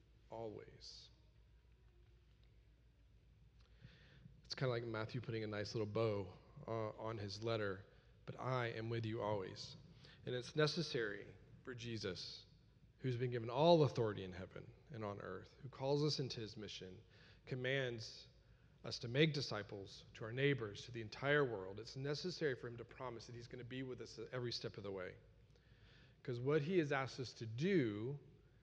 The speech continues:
in making disciples, in sharing his gospel to our neighbors, to our friends, to our families, is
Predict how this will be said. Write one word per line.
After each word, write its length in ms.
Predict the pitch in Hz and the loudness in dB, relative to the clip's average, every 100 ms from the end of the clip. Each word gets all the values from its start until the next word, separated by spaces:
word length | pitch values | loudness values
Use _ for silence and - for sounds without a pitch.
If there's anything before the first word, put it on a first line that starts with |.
| - - | -20 -10
in 180 | 120 123 | -6 4
making 340 | 147 165 165 | 4 6 4
disciples, 640 | 127 - 107 98 107 104 - | 2 -2 -4 -2 -6 -6 -8
in 140 | 120 | -8
sharing 600 | 107 - 151 160 160 147 | -4 0 4 6 6 4
his 200 | 120 113 | 0 -4
gospel 600 | - 98 98 - 104 101 - - - - - - - - | -4 -6 -8 -10 -10 -10 -14 -20 -20 -20 -20 -20 -20 -6
to 140 | 135 | 0
our 120 | 113 | 0
neighbors, 580 | 123 143 139 135 135 127 | 2 4 4 2 0 -2
to 100 | - | -8
our 100 | 104 | -10
friends, 500 | - 139 135 131 127 | 0 2 2 -2 -6
to 100 | - | -8
our 60 | 101 | -10
families, 720 | - 143 139 127 120 113 - - - - - - - - - - - - - - - - - - - - - - - - - - - - - - | 0 2 2 0 -4 -6 -10 -16 -18 -20 -20 -20 -20 -20 -20 -20 -20 -20 -20 -20 -20 -20 -20 -20 -20 -20 -20 -20 -20 -20 -20 -20 -20 -20 -20 -8
is 240 | 143 123 | -2 0